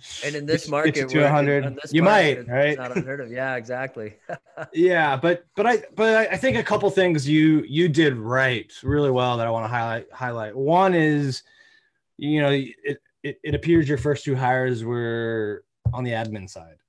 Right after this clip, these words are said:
Speaker 2: Not everyone does that. A lot of people go out and they get, like, another buyer's agent, and it's, it's
Speaker 1: Yeah.
Speaker 2: problematic for many reasons. So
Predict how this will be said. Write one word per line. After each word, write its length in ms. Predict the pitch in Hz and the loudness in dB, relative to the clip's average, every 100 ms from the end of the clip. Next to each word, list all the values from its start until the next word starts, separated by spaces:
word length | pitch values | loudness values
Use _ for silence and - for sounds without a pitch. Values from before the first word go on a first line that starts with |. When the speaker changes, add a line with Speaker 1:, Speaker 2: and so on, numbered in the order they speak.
| _ | _
Speaker 2:
Not 380 | 117 127 135 160 | -14 -6 0 2
everyone 400 | 160 151 147 131 | 4 4 4 2
does 220 | 123 104 | 0 -2
that. 160 | 95 78 - | -6 -18 -8
A 60 | |
lot 240 | 127 143 156 | 0 2 2
of 80 | |
people 200 | 156 143 | 0 -2
go 120 | 127 131 | 2 2
out 120 | 123 | 0
and 60 | |
they 80 | 117 | -2
get, 200 | 110 131 | -4 -4
like, 120 | 117 117 | -4 -6
another 240 | 113 104 | -6 -6
buyer's 420 | 90 92 98 87 | -4 -4 -4 -8
agent, 280 | 87 82 85 _ | -12 -18 -20 _
and 160 | 98 98 | -20 -20
it's, 120 | _ | _
it's 180 | 110 113 | -20 -10
Speaker 1:
Yeah. 200 | 131 107 90 _ _ _ | -8 -8 -12 _ _ _
Speaker 2:
problematic 760 | - - 196 156 135 120 117 | -8 0 2 2 0 -2 -4
for 120 | - 110 | -10 -10
many 240 | 110 104 | -8 -8
reasons. 460 | 98 101 101 98 - | -8 -10 -12 -14 -12
So 300 | 110 107 | -10 -8